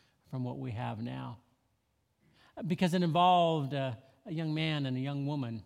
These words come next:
uh, having taken a very long journey to get to this, uh, little town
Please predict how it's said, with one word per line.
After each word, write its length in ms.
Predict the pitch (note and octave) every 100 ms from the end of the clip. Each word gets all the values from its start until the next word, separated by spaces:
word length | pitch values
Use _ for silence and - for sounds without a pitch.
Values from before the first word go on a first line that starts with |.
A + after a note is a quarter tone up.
| _ _ _ _ _ _ - -
uh, 60 |
having 440 | G3+ C#3+ D#3 D3 D3 -
taken 280 | D#3+ C#3+ C#3
a 40 | B2
very 340 | C#3 D3+ C#3
long 640 | B2+ C#3 D3+ D#3 D#3 D3 D3 G#2+
journey 400 | A2+ A2 A2+ G#2+ _ _ _ _ _ - D3
to 80 | C3+
get 180 | A#3
to 60 | C#3
this, 320 | B2+ - -
uh, 80 | -
little 220 | F3 C#3
town 520 | B2 - C#3+ C#3 B2+